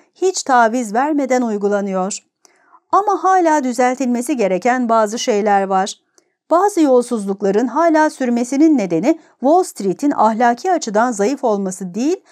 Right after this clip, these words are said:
aşırı muhafazakarlığı. Hisse senedi spekülasyonundan kâr etmek asla kolay olmamıştır.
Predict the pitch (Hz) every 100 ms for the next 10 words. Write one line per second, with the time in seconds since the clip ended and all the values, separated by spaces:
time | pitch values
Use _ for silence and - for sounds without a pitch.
0 | _ _ 202 - 196 330 359 277 262 262
1 | 262 262 240 240 247 262 262 _ _ _
2 | _ _ _ _ _ _ - 330 - 415
3 | 359 285 220 - - 233 240 220 208 214
4 | 202 196 196 196 202 330 330 226 208 233
5 | - 370 392 349 311 277 269 240 202 190
6 | - 190